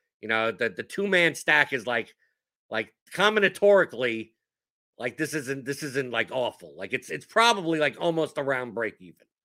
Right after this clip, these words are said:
Like, it, it, it may not be the most profitable lineup at all. Definitely not the most profitable out of their one fifty set." You're like, "Well, why do they play it?" It's like, "Because it's a profitable lineup."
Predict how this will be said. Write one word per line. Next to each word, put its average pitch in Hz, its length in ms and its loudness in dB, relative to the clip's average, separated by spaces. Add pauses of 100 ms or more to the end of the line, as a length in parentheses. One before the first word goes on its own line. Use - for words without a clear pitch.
(800)
Like, 104 160 -6
it, 127 120 -8
it, 131 200 -6
it 156 100 -4
may 196 140 2
not 196 160 4
be 175 60 -2
the 170 60 0
most 151 380 2
profitable 107 480 -4
lineup 104 260 -4
at 98 60 -8
all. 90 220 -8 (800)
Definitely 175 360 6
not 165 180 4
the 165 60 0
most 151 220 2
profitable 131 440 -6
out 123 180 0
of 113 80 -4
their 123 140 0
one 117 180 -6
fifty 98 340 -12
set." - 220 -20 (680)
You're 123 100 -2
like, 135 160 2
"Well, 135 100 -2
why 151 140 4
do 147 80 -2
they 143 80 -2
play 208 280 -4
it?" - 120 -20 (640)
It's - 80 -20
like, 147 120 0
"Because 165 260 -2
it's 160 120 -4
a 190 40 0
profitable 247 500 -2
lineup." 330 240 -8